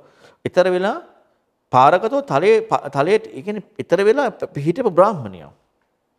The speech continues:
එයාට මොකද තියෙන්නේ? අනේ මට කුසල ධර්මයන්ගේ ශ්‍රද්ධාව ඇති වෙන්නේ නැත්තම් හිරියොතප්ප විරිය පඤ්ඤා. එහෙනම් බලන්න අර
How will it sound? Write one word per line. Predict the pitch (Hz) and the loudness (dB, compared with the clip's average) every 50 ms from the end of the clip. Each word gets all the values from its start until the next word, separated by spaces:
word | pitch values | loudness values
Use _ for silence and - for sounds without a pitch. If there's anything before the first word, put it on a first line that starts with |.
| _ _ _ _ _ _ _ _ _ _ _ _ _ _ _ _ _ _ _ _ _ _ _ _ _ _ - | _ _ _ _ _ _ _ _ _ _ _ _ _ _ _ _ _ _ _ _ _ _ _ _ _ _ -2
එයාට | 127 151 170 190 220 226 | 0 0 2 2 0 0
මොකද | 220 202 185 185 151 131 120 | -2 -4 -6 -6 -6 -8 -8
තියෙන්නේ? | 117 104 98 98 95 95 - | -12 -12 -12 -12 -14 -14 -12
අනේ | - 117 131 131 123 | -12 -10 -8 -8 -8
මට | 117 110 113 - | -8 -8 -10 -10
කුසල | 113 107 127 127 123 | -14 -8 -8 -4 -4
ධර්මයන්ගේ | 131 123 120 120 120 117 113 110 107 | -2 -4 -4 -6 -10 -10 -10 -12 -10
ශ්‍රද්ධාව | 110 101 98 104 117 120 120 | -10 -10 -10 -10 -10 -8 -8
ඇති | 117 120 127 | -8 -8 -10
වෙන්නේ | 127 131 135 135 135 | -14 -12 -12 -12 -14
නැත්තම් | 135 _ - 139 | -14 _ -16 -16
හිරියොතප්ප | 131 120 113 117 120 117 - 123 117 - - | -14 -14 -10 -8 -8 -8 -6 -8 -10 -8 -10
විරිය | 123 123 127 127 | -12 -12 -12 -12
පඤ්ඤා. | 127 - 135 135 135 139 139 _ _ _ _ _ _ _ _ _ _ _ _ - | -14 -14 -18 -16 -16 -18 -20 _ _ _ _ _ _ _ _ _ _ _ _ -14
එහෙනම් | 98 107 107 107 | -12 -12 -10 -10
බලන්න | 92 95 92 92 101 110 120 120 110 107 113 131 - | -8 -8 -8 -8 -8 -10 -10 -10 -10 -10 -10 -8 -8
අර | 101 | -4